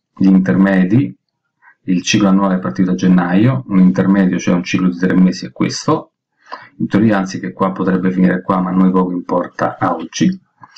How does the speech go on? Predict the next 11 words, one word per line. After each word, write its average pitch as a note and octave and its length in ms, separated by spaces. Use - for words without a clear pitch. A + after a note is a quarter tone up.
L'altro G2 320
intermedio F#2 420
è - 40
questo - 260
centrale, - 720
e - 200
il - 160
terzo F#2 320
intermedio F#2 760
è - 200
questo. - 540